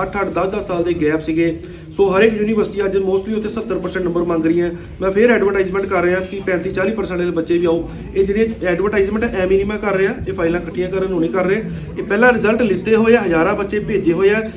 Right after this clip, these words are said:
ਇਹ ਤਾਂ ਹੀ ਆਪਾਂ ਐਡਵਰਟਾਈਜ਼ਮੈਂਟ ਕਰ ਰਹੇ ਹਾਂ। ਸਾਨੂੰ ਅੱਜ ਪਤਾ ਹੈ ਕਿ ਕਿਹੜਾ ਬੱਚਾ ਜੇ ਕਿੱਦਾਂ ਦੀ ਪ੍ਰੋਫਾਈਲ ਵਾਲਾ ਕਿਹੜੀ ਯੂਨੀਵਰਸਿਟੀ ਦੇ ਵਿੱਚ ਪਾਉਣਾ ਹੈ।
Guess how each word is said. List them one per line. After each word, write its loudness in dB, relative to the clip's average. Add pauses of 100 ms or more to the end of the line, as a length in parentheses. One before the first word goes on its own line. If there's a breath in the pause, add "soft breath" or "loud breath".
(140 loud breath)
ਇਹ -4
ਤਾਂ 0
ਹੀ 4
ਆਪਾਂ 2
ਐਡਵਰਟਾਈਜ਼ਮੈਂਟ 0
ਕਰ -2
ਰਹੇ 0
ਹਾਂ। -2
ਸਾਨੂੰ -2
ਅੱਜ -4
ਪਤਾ -2
ਹੈ 0 (280 loud breath)
ਕਿ -10
ਕਿਹੜਾ 2
ਬੱਚਾ 0
ਜੇ -2
ਕਿੱਦਾਂ -2
ਦੀ 0
ਪ੍ਰੋਫਾਈਲ -2
ਵਾਲਾ 0
ਕਿਹੜੀ -2
ਯੂਨੀਵਰਸਿਟੀ -2
ਦੇ 0
ਵਿੱਚ 0
ਪਾਉਣਾ 0
ਹੈ। -4